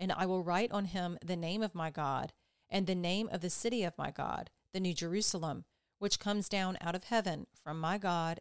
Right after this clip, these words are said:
and my new name. He who has an ear, let him hear what the Spirit says to the churches." Message to Laodicea.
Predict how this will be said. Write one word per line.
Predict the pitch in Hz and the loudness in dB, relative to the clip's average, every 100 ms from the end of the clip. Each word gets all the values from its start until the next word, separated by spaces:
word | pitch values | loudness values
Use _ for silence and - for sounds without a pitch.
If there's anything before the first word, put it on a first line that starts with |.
| - | -6
and | 170 160 | -4 -2
my | 156 | -2
new | 165 | -2
name. | 165 185 196 - - _ _ _ _ _ _ _ | -2 0 0 -2 -12 _ _ _ _ _ _ _
He | - 233 | 0 4
who | 247 | 4
has | 214 202 | 4 2
an | 190 | -2
ear, | - 214 175 170 | 0 2 2 0
let | 165 | -2
him | 170 | -2
hear | 165 214 190 - - _ _ _ _ | -2 0 0 -2 -10 _ _ _ _
what | 185 | -4
the | 180 | -2
Spirit | 165 - 240 185 160 - | -2 0 2 2 0 -4
says | - 208 185 - - - _ _ _ | 0 2 0 0 -4 -4 _ _ _
to | - | -8
the | 165 | -6
churches." | - 190 - - - - - _ _ - _ _ _ _ | -4 -4 -4 -4 -4 -4 -6 _ _ -20 _ _ _ _
Message | 196 208 - 254 247 - _ | -4 0 4 4 2 -6 _
to | - 208 175 170 - _ _ _ _ _ _ _ _ _ _ _ _ _ _ _ _ | 0 2 2 0 -8 _ _ _ _ _ _ _ _ _ _ _ _ _ _ _ _
Laodicea. | 180 180 170 - 202 156 165 | -2 0 4 4 4 0 -4